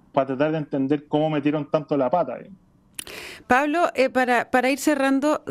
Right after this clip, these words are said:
Speaker 2: ¿qué explicación le das tú a lo que está ocurriendo, eh, al interior de Chile Vamos con el acuerdo?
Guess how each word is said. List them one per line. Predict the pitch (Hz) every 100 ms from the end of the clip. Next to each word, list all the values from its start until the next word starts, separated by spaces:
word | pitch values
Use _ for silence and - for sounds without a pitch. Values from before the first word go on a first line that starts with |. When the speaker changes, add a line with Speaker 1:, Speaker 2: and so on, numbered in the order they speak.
| - -
Speaker 2:
¿qué | 330
explicación | 349 359 311 277 262
le | 240
das | 233 -
tú | - 254
a | 240
lo | 226
que | -
está | 233
ocurriendo, | 233 226 220 220 220 226 - -
eh, | 190 190 190 180
al | - 190
interior | 180 190 196 202
de | 202 185 180 175
Chile | 208 190
Vamos | 175 180 190 190
con | 190 190
el | 180
acuerdo? | 180 180 180 175 202